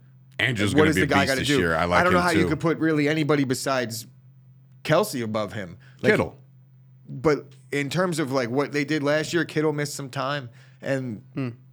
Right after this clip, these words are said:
Speaker 2: Mark Andrews had a hundred and seven receptions. That's a bi-, that's a big
Speaker 1: Did
Speaker 2: number.
Speaker 1: he really have
Speaker 2: Yeah.
Speaker 1: a hundred and seven catches?
Speaker 2: Yeah, bro. His numbers were, were gaudy last season.
Speaker 1: Damn, bro. Well, that just also goes to show you,
Speaker 2: He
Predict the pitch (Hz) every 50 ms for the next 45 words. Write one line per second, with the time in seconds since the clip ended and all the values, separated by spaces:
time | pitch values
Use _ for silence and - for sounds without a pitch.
0 | - - - - 135 131 135 139 135 139 143 143 135 135 131 120 - 135 127 120
1 | 123 127 123 123 117 120 123 117 - 120 117 113 113 110 - 123 117 120 - -
2 | 85 80 92 - - - - - - - - - 113 117 - 123 113 - - -
3 | - - 127 - 147 120 113 107 135 131 123 123 - 170 240 254 208 123 117 127
4 | 131 147 170 175 151 127 113 107 127 147 160 - - - 151 135 117 - 131 127
5 | 131 131 107 - 113 104 110 131 147 165 135 143 151 160 156 139 117 113 107 113
6 | 117 120 135 147 143 143 143 117 120 127 120 110 - - - - - - - -
7 | 113 107 107 104 120 120 127 135 131 113 98 87 - 107 104 101 95 92 - -
8 | 110 98 90 92 87 - 87 78 76 80 - 80 76 87 95 92 113 151 190 226
9 | 226 294 240 196 226 208 160 196 180 165 170 156 127 139 127 - 156 143 139 135
10 | 127 113 -